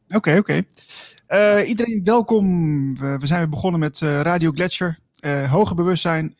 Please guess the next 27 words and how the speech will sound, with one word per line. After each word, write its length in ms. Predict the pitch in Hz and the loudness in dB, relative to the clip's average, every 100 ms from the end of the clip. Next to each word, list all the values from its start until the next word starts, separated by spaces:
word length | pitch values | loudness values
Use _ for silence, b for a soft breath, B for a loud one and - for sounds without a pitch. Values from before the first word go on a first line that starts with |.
| 139 | -4
diepere 300 | 214 196 160 | 0 2 2
radio, 480 | 170 180 175 180 185 | 0 0 0 -2 -6
daar 160 | - 151 | -6 -2
gaan 100 | 170 | 0
we 60 | |
het 100 | 151 | 0
over 360 | 151 143 143 135 | 0 -2 -2 0
hebben 200 | 147 165 | 0 0
vandaag. 380 | 151 143 139 - B B B B B B B | 0 0 -2 -8 B B B B B B B
En, 300 | 160 165 160 | 0 2 0
eh, 60 | 156 156 151 147 147 147 143 139 | 0 2 2 2 0 0 0 -2
we 60 | 139 | -2
hebben 180 | 208 196 | -4 -2
vandaag 240 | 202 175 | 0 2
een, 180 | 165 151 | 2 2
eh, 60 | 143 | 2
hele 140 | 135 208 | 2 2
interessante 400 | 165 - 160 - | 0 -2 -4 -2
gast, 400 | 208 220 - - | -4 -2 -6 -8
dat 80 | 143 | -8
is, 180 | - | -4
eh, 80 | 147 - | -4 -4
Quinten 420 | - 220 190 160 | -2 0 0 0
Makinje. 480 | 139 - 202 226 240 _ _ _ _ _ _ _ _ _ | -2 0 2 2 0 _ _ _ _ _ _ _ _ _
Eh, 380 | 170 175 170 165 170 | 0 4 4 2 0
Quinten, 600 | 226 220 190 165 143 123 | 0 0 2 2 0 0
welkom. 640 | 175 233 226 185 131 - | 2 2 2 2 0 -6